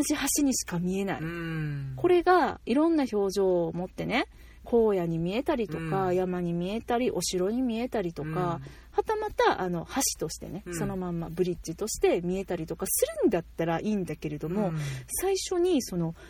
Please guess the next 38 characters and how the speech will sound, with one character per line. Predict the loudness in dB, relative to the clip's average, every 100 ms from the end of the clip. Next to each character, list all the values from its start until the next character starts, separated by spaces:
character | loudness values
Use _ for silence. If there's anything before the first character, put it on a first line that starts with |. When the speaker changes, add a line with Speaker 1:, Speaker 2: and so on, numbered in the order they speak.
| -14 -12
Speaker 1:
え |
っ | -6
と、 | -2 -2 -2 -4 -8 -14 -20 -20 -20 -20 -10
ヒ | -2 -2
ー |
ス | -2 -4
の | -6 -2
荒 | 0 2 0
野 | -6 -12 -12
で | -2 2 4
出 | 4 2
会 |
っ | 0 -6
た | -4
魔 | -2
女 | -2 2
も、 | 2 2 -2
Speaker 2:
う |
ん。 | -4
Speaker 1:
魔 | -2
女 | -2
の | -2 0
洞 | 0 0
窟 | -2 -4
に | -6
行 | -4
く |
ぞ | -2 -2
っ |
て | -4 -12
言 |
っ |
て | -6 -4 -4 -6
行 | -10
っ | -8 0
た、 | 0 0 -4
Speaker 2:
う |
ん。 | -8 -8